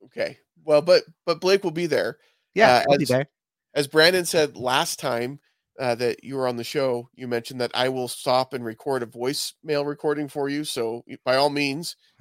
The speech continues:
Speaker 1: stop me and I'll do that. Uh, I'd be happy to. <laughs> If you say, "Hey, I saw you on Age of Geek. I'll, I want you to record my voicemail message," I'll, I'll do it.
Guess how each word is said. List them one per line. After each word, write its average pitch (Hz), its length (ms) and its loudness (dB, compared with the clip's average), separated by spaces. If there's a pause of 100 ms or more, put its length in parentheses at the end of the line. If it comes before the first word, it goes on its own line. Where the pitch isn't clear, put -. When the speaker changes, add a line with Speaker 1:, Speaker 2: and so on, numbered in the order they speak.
(140)
Speaker 1:
stop 135 320 4
me 143 260 -2
and 127 100 -2
I'll 123 120 -2
do 131 160 -6
that. 123 280 -2 (500)
Uh, 113 420 -6
I'd 120 220 -10
be 123 120 -10
happy 120 380 -6
to. - 140 -6
<laughs> - 220 -10
If - 120 -20
you 139 80 -8
say, 151 160 0
"Hey, 151 340 0 (360)
I 147 40 -8
saw 151 160 0
you 151 140 2
on 143 80 0
Age 135 160 0
of 127 100 -12
Geek. 127 260 -6 (260)
I'll, 120 240 -6 (260)
I 131 40 -12
want 127 200 -6
you 135 60 -6
to 123 60 -6
record 120 320 -6
my 117 100 0
voicemail 117 440 -4
message," 113 400 -10
I'll, 120 160 -16 (560)
I'll 131 100 -12
do 71 200 -12
it. - 160 -6